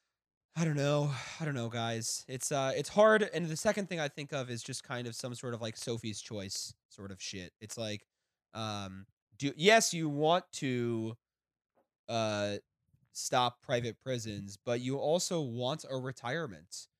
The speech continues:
And it just becomes this, like,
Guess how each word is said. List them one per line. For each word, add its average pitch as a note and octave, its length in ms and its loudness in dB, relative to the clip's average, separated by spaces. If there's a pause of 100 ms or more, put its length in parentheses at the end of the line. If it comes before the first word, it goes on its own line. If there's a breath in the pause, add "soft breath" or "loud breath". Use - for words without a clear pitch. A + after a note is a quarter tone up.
(240)
And C3+ 180 6
it C3+ 80 2
just D3 220 -4
becomes C#3 540 -6
this, A#2+ 500 -6 (380)
like, A2+ 400 -2